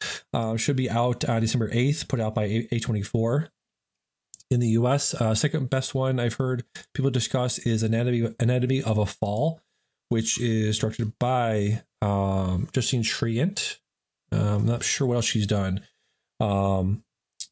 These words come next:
but it's got Sandra Hüller, which people have talked about her role in a movie called, um, Toni Erdmann from twenty sixteen. She was very good in that. <clears throat> Excuse me.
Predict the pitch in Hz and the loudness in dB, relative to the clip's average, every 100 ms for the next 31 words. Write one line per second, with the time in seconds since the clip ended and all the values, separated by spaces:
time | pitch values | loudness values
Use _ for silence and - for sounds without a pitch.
0 | _ _ 117 110 127 120 - - 139 131 | _ _ -4 -2 -2 -2 -2 0 0 0
1 | 120 - - 135 147 180 143 110 - 123 | -2 -4 -2 2 2 2 0 0 0 0
2 | 123 117 113 110 110 117 113 123 123 113 | 0 2 2 2 2 0 0 0 0 0
3 | 120 117 113 - 117 117 113 113 117 113 | 0 -4 -4 -2 0 2 2 2 2 2
4 | 110 110 110 - 120 113 107 - - _ | 2 2 0 0 -2 0 -2 -6 -12 _
5 | _ _ 117 107 104 139 123 107 117 143 | _ _ -2 0 0 0 2 2 2 2
6 | 160 160 117 123 113 117 - - 131 - | 2 0 -2 -2 -2 -2 -2 -2 0 0
7 | 113 110 104 107 110 127 - - _ _ | 0 2 2 2 2 -2 -4 -14 _ _
8 | _ _ _ _ 156 - 85 - 240 214 | _ _ _ _ -4 -4 -2 2 4 4
9 | 143 135 - 165 120 | 2 -2 -4 -2 -2